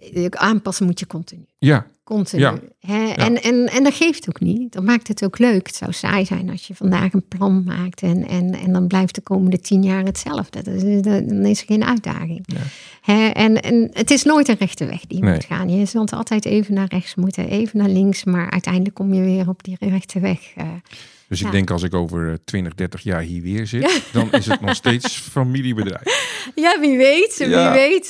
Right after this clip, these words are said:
Speaker 1: wie weet, eh, hè? Zeg nooit nooit. Het is niet, eh, nou ja, we zullen zien.
Speaker 2: Ja,
Speaker 1: Maar ja,
Speaker 2: ja.
Speaker 1: hè, het is, het is
Speaker 2: Ja.
Speaker 1: geweldig mooi, hè? Alleen, ja, wat, hè, de,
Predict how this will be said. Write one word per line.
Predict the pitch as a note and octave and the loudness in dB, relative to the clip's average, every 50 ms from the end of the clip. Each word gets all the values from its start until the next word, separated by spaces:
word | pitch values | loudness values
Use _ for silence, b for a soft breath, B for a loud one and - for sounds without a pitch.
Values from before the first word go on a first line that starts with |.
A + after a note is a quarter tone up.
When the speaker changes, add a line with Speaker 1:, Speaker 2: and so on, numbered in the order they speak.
| C4+ A3+ | -6 -4
Speaker 1:
wie | G#3+ A3 G#3+ G3 | -2 -2 -2 0
weet, | G#3+ A3 A#3 B3+ B3+ B3 - - | 0 2 2 2 0 -2 -2 -2
eh, | A3+ G#3+ G#3 G3+ | -2 -2 -2 -2
hè? | A#3+ C4+ | -4 -4
Zeg | C4+ - - G#3 - | -6 -4 -4 -2 0
nooit | G#3 G#3 G3+ G3 G3+ G3+ - | 2 2 2 2 0 0 0
nooit. | G#3+ G#3+ B3 E4 F#4 - - | -2 -2 0 -2 -2 -4 -6
Het | - G#3 G3+ - | -8 -8 -6 -8
is | G#3 - - | -8 -2 2
niet, | G#3+ G#3+ G#3 G3 G#3 - - | 4 4 4 2 0 -4 -6
eh, | G3 F#3 F3+ F3 F#3 F3+ F3+ F3+ b b b b b b b b b b _ | -4 -4 -4 -4 -6 -8 -10 -12 b b b b b b b b b b _
nou | _ - - - - | _ -18 -16 -12 -6
ja, | - A3 A3 A3 F#3+ D#3+ F#3+ | -4 -4 -2 -2 -4 -4 -4
we | G3+ F3+ | -6 -4
zullen | - - F#3 F#3+ F#3+ F3+ | -2 -2 -2 0 -2 -2
zien. | - A3 B3+ F4 - _ | -2 -4 -4 -6 -8 _
Speaker 2:
Ja, | - B2 B2+ C3 | 2 4 4 4
Speaker 1:
Maar | A#2+ G3 G#3 | 4 2 0
ja, | G#3+ A3+ G#3 - - | -2 -2 -4 -4 -4
Speaker 2:
ja. | - G#2+ F#2+ - - | 0 0 0 0 0
Speaker 1:
hè, | - G#3+ A#3 | -2 -2 -2
het | A#3+ A3+ - - | -2 -2 -4 -6
is, | G3 - | -8 -8
het | - - - | -8 -6 -4
is | F#3+ | -2
Speaker 2:
Ja. | F#3+ - | -2 0
Speaker 1:
geweldig | - A3 G#3 G#3+ G#3+ G#3 G3 G3 E3 | 2 2 4 4 4 2 0 0 -2
mooi, | G3 F#3+ G3+ A#3+ D4 C#4+ A3 | -2 -2 -2 -2 -2 -4 -4
hè? | - - F#3+ G#3+ A#3 C#4 B3+ | -4 -2 -2 -2 -2 -2 -2
Alleen, | G3+ G3 F#3+ F#3 F3+ F3+ - | -2 -2 -2 -2 -2 -2 -2
ja, | - - F#3 F3+ | -2 -2 -2 -2
wat, | F3 F#3 F3+ - - - - - | -2 -4 -6 -8 -10 -14 -10 -4
hè, | - G3 G3+ G3+ G3 | 0 2 2 2 2
de, | F#3 F#3+ | 0 -4